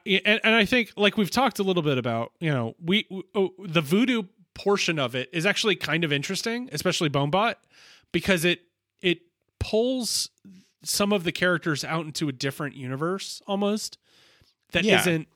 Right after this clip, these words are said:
Speaker 1: the same kind of thing and is also not focused on covid.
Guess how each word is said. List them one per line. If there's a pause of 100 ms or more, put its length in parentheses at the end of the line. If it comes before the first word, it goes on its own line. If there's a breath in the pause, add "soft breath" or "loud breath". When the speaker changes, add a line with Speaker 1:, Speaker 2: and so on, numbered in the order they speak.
Speaker 1:
the
same
kind
of
thing
and
is
also
not
focused
on (120)
covid.